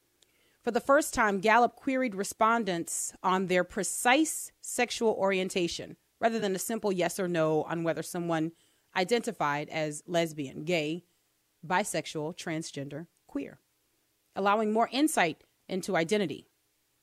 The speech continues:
Among lesbian, gay, bisexual, transgender,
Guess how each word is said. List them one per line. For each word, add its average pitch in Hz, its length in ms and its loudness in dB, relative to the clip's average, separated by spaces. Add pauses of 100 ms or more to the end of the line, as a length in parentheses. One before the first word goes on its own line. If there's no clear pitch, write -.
(720)
Among 208 520 4 (120)
lesbian, 175 640 -2 (120)
gay, 170 420 2 (180)
bisexual, 175 760 0
transgender, 175 800 -2